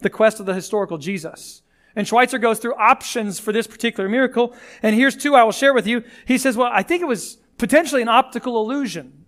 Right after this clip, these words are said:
Right? Jesus is actually walking on the shore, but at dawn, as the disciples look out,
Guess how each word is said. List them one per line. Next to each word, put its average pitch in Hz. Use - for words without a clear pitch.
Right? 202
Jesus 226
is 202
actually 240
walking 247
on 233
the 202
shore, 277
but 220
at 214
dawn, 262
as 208
the 220
disciples 226
look 220
out, 262